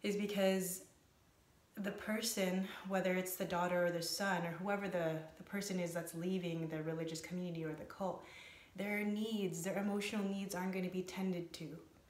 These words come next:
you know, and that can cause relational wounds. It can cause rejection wounds. It can manifest in anxious attachment.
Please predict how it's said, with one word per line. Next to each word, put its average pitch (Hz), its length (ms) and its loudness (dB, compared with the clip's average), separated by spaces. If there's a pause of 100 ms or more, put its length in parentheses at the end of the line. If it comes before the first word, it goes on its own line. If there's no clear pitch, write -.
(200)
you 190 120 0
know, 175 280 2
and 190 180 2
that 180 220 0
can 185 180 -4
cause 170 540 -2 (580)
relational 170 680 -2
wounds. 185 400 0
It 180 160 -8
can 170 120 -6
cause 165 280 -6
rejection 170 600 -4
wounds. 220 200 0
It 196 180 -10
can 185 200 -2 (360)
manifest 170 500 0
in 170 100 -2 (380)
anxious 190 440 0
attachment. 180 640 -2